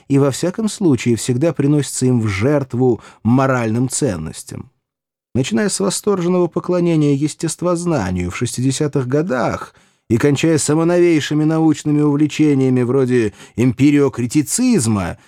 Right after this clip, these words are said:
наша интеллигенция искала в мыслителях и их системах не истины научной, а пользы для жизни, оправдания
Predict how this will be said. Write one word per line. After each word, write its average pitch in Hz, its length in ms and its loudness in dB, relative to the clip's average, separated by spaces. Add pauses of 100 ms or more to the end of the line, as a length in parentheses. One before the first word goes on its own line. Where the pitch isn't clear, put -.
(280)
наша 160 300 0
интеллигенция 165 840 0
искала 147 640 -2
в 107 140 -4
мыслителях 135 840 -2
и 139 240 2
их 143 120 0
системах 147 720 -2
не 156 300 2
истины 208 360 -2
научной, 110 880 0 (300)
а 110 160 2
пользы 156 580 0
для 143 300 0
жизни, 90 680 -4 (300)
оправдания 131 1080 0